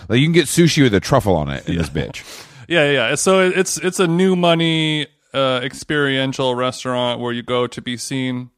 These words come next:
Speaker 1: But it's been around for, it's been around for a long time. You know what I mean? It's been around, I, I feel like, for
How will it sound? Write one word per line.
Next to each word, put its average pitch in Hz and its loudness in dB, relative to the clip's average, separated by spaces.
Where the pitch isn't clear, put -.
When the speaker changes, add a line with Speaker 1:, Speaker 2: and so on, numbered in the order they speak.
Speaker 1:
But 143 4
it's 147 2
been 208 6
around 185 4
for, 98 0
it's 101 -4
been 180 -2
around 135 0
for 98 -2
a 78 -2
long 82 0
time. 50 -8
You 95 -4
know 98 0
what 95 2
I - 0
mean? 95 2
It's 80 -6
been 139 0
around, 98 2
I, 82 -6
I 85 -4
feel 131 -2
like, 95 2
for 73 -8